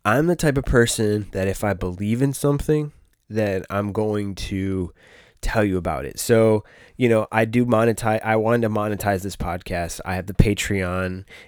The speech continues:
and eventually I do, uh, I wanna do more ads and things like that because I, I wanna be able to do this full time. So I wanna make money off it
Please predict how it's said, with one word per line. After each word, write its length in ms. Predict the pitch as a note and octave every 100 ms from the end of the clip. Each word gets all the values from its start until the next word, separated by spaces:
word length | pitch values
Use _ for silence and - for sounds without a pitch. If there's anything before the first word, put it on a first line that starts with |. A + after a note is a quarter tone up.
| -
and 120 | F#2+
eventually 460 | G2+ G2 - F#2+
I 140 | D#2+ F2+
do, 500 | F2+ F#2+ F#2+ F#2 F2
uh, 380 | - F2+ F2 G2
I 40 | -
wanna 220 | G2+ G2+
do 180 | G2 G2+
more 260 | G#2+ G#2+
ads 380 | - G2 G2 F#2+
and 100 | F#2+
things 200 | F#2+ F#2
like 140 | F#2 -
that 200 | F2+ D#2+
because 280 | F#2 A2
I, 100 | G2+
I 100 | G2+ G2+
wanna 260 | A2+ A#2+
be 140 | A2+ A2+
able 140 | A2
to 80 | G2+
do 200 | G2 A#2+
this 160 | G#2
full 220 | - - F2+
time. 400 | - B2 D#2 F2
So 140 | F#2
I 80 | F2
wanna 240 | F#2+ F#2+
make 200 | G2 F2+
money 360 | A#2 C#3 D#3 B2+
off 280 | G#2+ F#2+ -
it 200 | G2